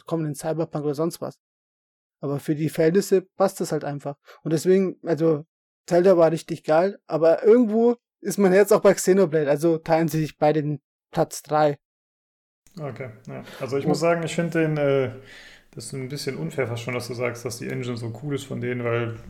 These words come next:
Speaker 2: wenn du das vergleichst mit Xbox-Exklusivspielen oder Sony-Exklusivspielen, die von deren Studios entwickelt wurden, die sind technisch in der Regel auch einwandfrei.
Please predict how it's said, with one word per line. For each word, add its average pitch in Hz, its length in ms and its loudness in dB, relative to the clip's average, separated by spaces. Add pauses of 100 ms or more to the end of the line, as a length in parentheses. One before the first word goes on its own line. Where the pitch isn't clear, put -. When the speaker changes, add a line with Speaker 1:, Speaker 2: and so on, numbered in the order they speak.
(140)
Speaker 2:
wenn 117 140 -8
du 120 60 -4
das 117 120 -6
vergleichst 123 440 -2
mit 123 200 -6 (400)
Xbox-Exklusivspielen 139 1700 -6
oder 123 480 -2
Sony-Exklusivspielen, 127 1040 -6
die 120 100 -8
von 120 260 -6
deren 127 220 -2
Studios 147 360 -4
entwickelt 120 340 -6
wurden, 127 320 -6 (920)
die 120 80 -10
sind 117 160 -8
technisch 120 300 -4
in 123 80 -8
der 117 120 -4
Regel 117 220 -4
auch 120 280 -6 (500)
einwandfrei. 117 640 -10